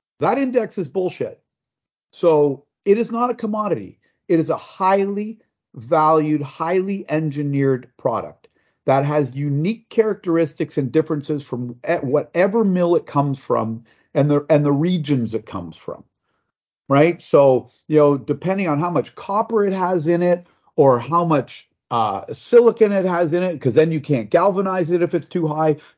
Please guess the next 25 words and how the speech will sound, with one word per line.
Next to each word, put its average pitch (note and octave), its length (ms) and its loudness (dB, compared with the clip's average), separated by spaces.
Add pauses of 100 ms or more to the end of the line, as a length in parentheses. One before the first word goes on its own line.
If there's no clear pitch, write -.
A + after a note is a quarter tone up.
to E3 120 2
the C#3 100 4
width F#3+ 400 4
of G3+ 160 -6
the A3 100 -6
coils, F#3 580 2
to - 140 -2
the B2 220 2 (160)
P A#3 220 2
I A3 120 4
Ws F#3 460 2
of E3+ 100 2
the E3 80 -2
coils, D#3 640 4 (380)
um, B2+ 460 0 (180)
uh, A#2 380 -2 (120)
to F3 160 4
the, C#3 360 4
to, B2 360 4 (800)
you D#3+ 160 4
know, C#3 300 4 (120)
the D3 80 4
regionality E3+ 1000 2
of D3 160 2
it. D3+ 200 -4